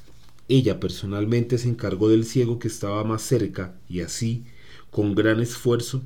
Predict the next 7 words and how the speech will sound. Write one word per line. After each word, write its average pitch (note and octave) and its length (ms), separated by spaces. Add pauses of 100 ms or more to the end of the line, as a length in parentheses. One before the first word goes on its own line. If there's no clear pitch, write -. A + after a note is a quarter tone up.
(500)
consiguieron G#2 680
separarlos. F#2 920 (1300)
"Se - 140
están B2+ 240
comportando C3+ 600
ustedes C3+ 420
estúpidamente", B2 1040